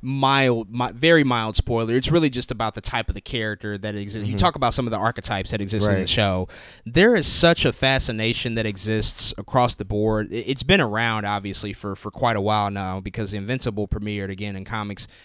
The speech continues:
Speaker 1: in two thousand two. I think The Boys premiered in, like, oh five.
Speaker 2: Mm-hmm.
Speaker 1: But just this fascination of what if Superman was evil, right?
Speaker 2: Yeah.
Speaker 1: Like, both of those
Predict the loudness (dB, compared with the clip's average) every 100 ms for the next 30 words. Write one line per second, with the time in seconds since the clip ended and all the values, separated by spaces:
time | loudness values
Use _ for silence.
0 | _ -14 -4 -2 2 2 0 0 0 2
1 | 0 -4 -8 -8 -6 -4 -4 -4 -6 -6
2 | -6 -8 -12 -6 -6 -4 -4 -2 -2 -2
3 | -4 -6 -10 -6 -4 -6 -4 0 0 2
4 | 0 4 4 4 2 0 0 0 -2 -4
5 | -8 -18 _ _ _ _ -4 -2 -2 -6
6 | -4 -2 -2 -4 -4 -6 -4 -6 -6 _
7 | _ 4 6 8 6 4 4 2 -4 -20
8 | -16 0 2 2 -2 2 2 4 2 -2